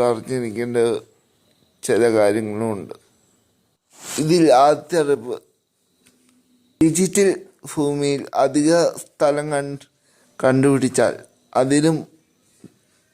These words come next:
കരം അടി-, അടിക്കേണ്ട സർക്കാർ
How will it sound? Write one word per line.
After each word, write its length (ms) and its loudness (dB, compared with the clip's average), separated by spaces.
കരം 300 2
അടി-, 280 -4
അടിക്കേണ്ട 400 2
സർക്കാർ 340 2